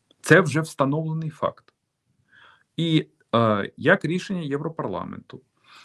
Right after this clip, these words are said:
так і заяви наших американських друзів і партнерів говорять про одне.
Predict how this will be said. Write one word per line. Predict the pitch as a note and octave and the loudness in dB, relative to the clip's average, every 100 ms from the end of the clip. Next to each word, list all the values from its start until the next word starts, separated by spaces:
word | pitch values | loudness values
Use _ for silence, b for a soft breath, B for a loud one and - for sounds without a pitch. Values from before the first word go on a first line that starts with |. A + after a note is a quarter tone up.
| B | B
так | - C#3+ D#3 | 4 4 4
і | |
заяви | D3 B2 B2 D#3 E3 D#3 C#3+ | -4 -2 -2 -2 -2 -4 -4
наших | A2+ A#2+ C3 - - | -6 -6 -8 -10 -6
американських | B2 A2 - B2 C3+ C3 A#2+ | -6 -6 -8 -8 -10 -14 -8
друзів | A2+ A2+ B2+ | -6 -6 -6
і | C3 | -8
партнерів | B2+ - - - - E2 | -6 -8 -6 -8 -8 -6
говорять | F2+ F#2 C#3 F3+ F3 | -4 2 4 4 0
про | - C2 | -2 0
одне. | A#1+ F#2 - | 0 -4 -10